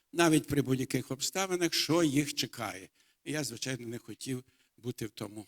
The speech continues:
озері, <laughs> яке чекають боягузливих і так далі.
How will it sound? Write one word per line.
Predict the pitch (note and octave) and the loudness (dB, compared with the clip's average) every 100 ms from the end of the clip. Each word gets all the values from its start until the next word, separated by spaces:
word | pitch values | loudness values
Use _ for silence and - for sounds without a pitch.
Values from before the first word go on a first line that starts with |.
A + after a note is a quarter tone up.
| _ - | _ 0
озері, | C3+ C3+ C#3 D3 D3 | 0 2 4 4 2
<laughs> | |
яке | G#2+ G2+ - | -10 -10 -8
чекають | - - A#2 A#2+ - | -6 -6 -6 -10 -8
боягузливих | A2 G#2+ G#2 B2 G#2+ G#2 G2+ | -10 -8 -8 -8 -8 -16 -16
і | E2+ | -18
так | - E2+ | -18 -20
далі. | F2 | -20